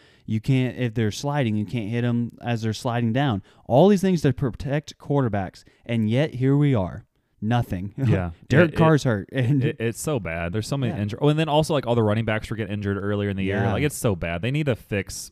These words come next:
Speaker 2: whatever's happening, whether
Speaker 1: Yeah.
Speaker 2: with the hits or, like, the turf
Speaker 1: The turf,
Speaker 2: or
Speaker 1: yeah.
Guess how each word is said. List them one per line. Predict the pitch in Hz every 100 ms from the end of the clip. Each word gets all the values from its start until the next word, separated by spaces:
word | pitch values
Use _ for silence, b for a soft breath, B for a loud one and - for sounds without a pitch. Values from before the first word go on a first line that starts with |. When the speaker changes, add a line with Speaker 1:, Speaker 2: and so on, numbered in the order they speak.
| _
Speaker 2:
whatever's | 107 120 123 113 107
happening, | 98 92 95 92 92 92 -
whether | 110 107 101
Speaker 1:
Yeah. | 95
Speaker 2:
with | 110 95
the | 95
hits | 117 120 117 - - -
or, | 104 101 95
like, | 90
the | 101
turf | - - 117 104 - -
Speaker 1:
The |
turf, | 92 101 95 90
Speaker 2:
or | 95
Speaker 1:
yeah. | 87